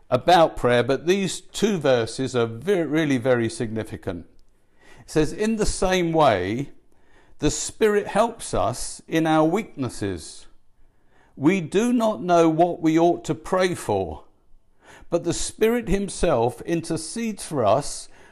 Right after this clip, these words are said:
with groans that words cannot express. And he who searches our hearts, he knows the mind of the Spirit,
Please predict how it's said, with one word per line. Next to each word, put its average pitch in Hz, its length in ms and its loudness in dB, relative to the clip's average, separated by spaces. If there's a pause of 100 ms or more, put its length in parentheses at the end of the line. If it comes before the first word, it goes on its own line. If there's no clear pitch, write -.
(140)
with 127 280 0
groans 160 580 4
that 143 120 0
words 160 440 0
cannot 175 540 -2
express. - 920 0 (960)
And 139 180 2
he 220 340 6
who 175 220 0
searches 214 720 -6
our 151 200 2
hearts, - 600 0 (460)
he 180 200 -2
knows 175 580 2
the 131 140 0
mind 165 460 4
of 156 160 -2
the 151 80 -6
Spirit, - 720 -4